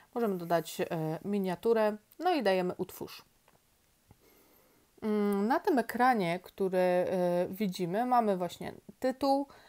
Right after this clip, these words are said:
e, mamy to okno, w którym będziemy widzieć, e, jak po prostu, mm, robimy tego live'a, no i poniżej jest, e, klucz strumienia, który tutaj jest naszym takim,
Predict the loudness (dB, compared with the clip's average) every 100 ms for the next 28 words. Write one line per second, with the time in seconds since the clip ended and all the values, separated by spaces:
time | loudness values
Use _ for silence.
0 | -20 _ 2 4 4 2 0 -2 -4 -4
1 | -4 -4 -4 -4 -2 -2 -2 -2 -4 0
2 | 0 0 -2 -2 0 0 0 -2 -4 -6
3 | -6 -6 -2 -2 -2 -2 -4 -4 -10 _
4 | -20 _ -12 -8 -6 -6 -6 -4 -4 -4
5 | -2 -2 -4 -4 -2 0 0 0 0 -2
6 | -4 -4 -4 -2 -2 0 -2 -2 -8 -10
7 | -6 -4 -6 -12 -4 2 4 4 2 -6
8 | -18 -20 -20 -20 _ -14 -2 0 0 -2
9 | 0 2 2 0 -4 -4 -6 -2 2 2
10 | 0 -2 -4 -6 -6 -8 -10 -10 -12